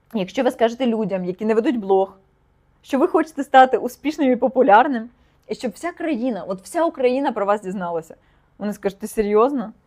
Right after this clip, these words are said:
І почнуть вам ще розказувати і нав'язувати свої страхи. І ви вийдете звідти з відчуттям того, що ти повний лапух, займаєшся тим, чим треба,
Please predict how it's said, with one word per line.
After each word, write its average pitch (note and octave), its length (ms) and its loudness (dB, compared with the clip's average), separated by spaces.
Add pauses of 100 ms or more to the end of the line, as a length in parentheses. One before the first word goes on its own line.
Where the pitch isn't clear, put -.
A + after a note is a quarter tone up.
І G3+ 100 -4
почнуть C4 380 2
вам D#4 320 2
ще B3+ 160 0
розказувати B3 720 -2
і A3+ 100 -6
нав'язувати A#3 640 2
свої A3 220 -4
страхи. G3 440 2 (500)
І A3+ 100 0
ви A#3 80 8
вийдете C#4+ 400 2
звідти A3+ 300 -6
з G3+ 60 -12
відчуттям A3+ 380 -8
того, A#3+ 180 -2
що - 100 -18
ти G#3+ 80 -6
повний A3 340 2
лапух, G3+ 420 0 (380)
займаєшся A3+ 560 0
тим, A#3 180 -2
чим G#3 180 -6
треба, C#4+ 400 2